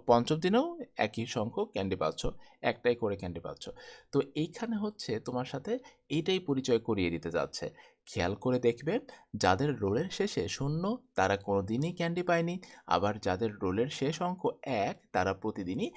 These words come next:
একটি করে ক্যান্ডি পেয়েছে। অর্থাৎ তাদের কারোই প্রতিদিনে প্রাপ্ত ক্যান্ডি সংখ্যায়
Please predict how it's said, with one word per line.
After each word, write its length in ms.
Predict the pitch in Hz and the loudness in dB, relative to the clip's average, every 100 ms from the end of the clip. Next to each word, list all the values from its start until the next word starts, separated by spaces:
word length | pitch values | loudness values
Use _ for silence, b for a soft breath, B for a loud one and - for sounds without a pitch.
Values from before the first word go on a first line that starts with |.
| B B | B B
একটি 300 | 175 - 170 | -4 -2 -4
করে 240 | - 98 | 0 2
ক্যান্ডি 280 | 92 87 85 | 2 0 -2
পেয়েছে। 400 | 80 73 - - - B B | 0 0 0 -4 -6 B B
অর্থাৎ 360 | - 78 156 - B B | -6 -4 -4 -6 B B
তাদের 280 | 90 85 101 - | -2 -2 -2 -2
কারোই 480 | 95 90 175 135 180 - B | 0 2 2 0 -2 -8 B
প্রতিদিনে 520 | - 156 190 196 127 151 | -2 -2 -2 0 2 2
প্রাপ্ত 340 | 135 107 - | 2 2 2
ক্যান্ডি 340 | 123 104 113 | 0 2 2
সংখ্যায় 460 | 147 - 175 123 175 | 0 -4 -2 -4 -4